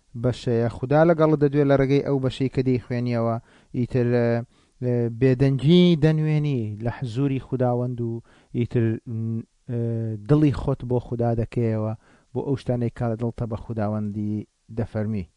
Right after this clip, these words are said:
هەموو کات و هەموو ساتێک خوداوەند دەفەرمێت، ئە، لە وشەکانی، لەگەڵمان دەدوێت لە ڕێگەی وشەکانی لە پەرتووکی پیرۆز. ئێمەش لەگەڵ خدا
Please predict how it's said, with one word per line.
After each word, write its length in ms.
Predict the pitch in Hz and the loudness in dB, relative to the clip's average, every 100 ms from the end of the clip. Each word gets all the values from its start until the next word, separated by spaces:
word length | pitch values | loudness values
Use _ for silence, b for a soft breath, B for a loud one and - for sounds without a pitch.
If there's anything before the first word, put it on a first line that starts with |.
| _ _ - | _ _ -2
هەموو 260 | 165 185 | 2 2
کات 260 | - 156 143 | 4 2 2
و 80 | 139 | 0
هەموو 280 | 139 147 131 | -2 -2 -4
ساتێک 440 | - 131 - 127 | -2 -2 -2 -6
خوداوەند 520 | - 123 120 117 120 117 | -6 -2 -2 0 -2 -4
دەفەرمێت، 720 | 113 120 113 117 117 113 - - - | -6 -6 -6 -4 -4 -4 -8 -20 -20
ئە، 160 | - 117 113 113 110 110 | -10 -6 -4 -4 -4 -4
لە 100 | 113 | -2
وشەکانی، 680 | 127 - 147 - 113 110 110 - b b b | -2 -4 -6 -2 -2 -2 -6 -12 b b b
لەگەڵمان 580 | 113 117 143 147 143 131 | -6 0 4 6 6 4
دەدوێت 440 | 127 117 117 120 - | 2 0 -2 -2 -2
لە 100 | 113 | -4
ڕێگەی 300 | 110 107 110 | -2 -2 -2
وشەکانی 540 | 107 - 107 117 107 104 | -4 -6 -6 -4 -4 -4
لە 40 | |
پەرتووکی 420 | 101 104 110 - 98 | -4 -6 -8 -10 -10
پیرۆز. 360 | 101 95 87 - - - | -8 -8 -10 -14 -16 0
ئێمەش 360 | 135 135 127 - - | 2 2 -2 -6 -12
لەگەڵ 320 | 123 120 131 | -4 0 0
خدا 360 | 123 127 120 | -2 -2 2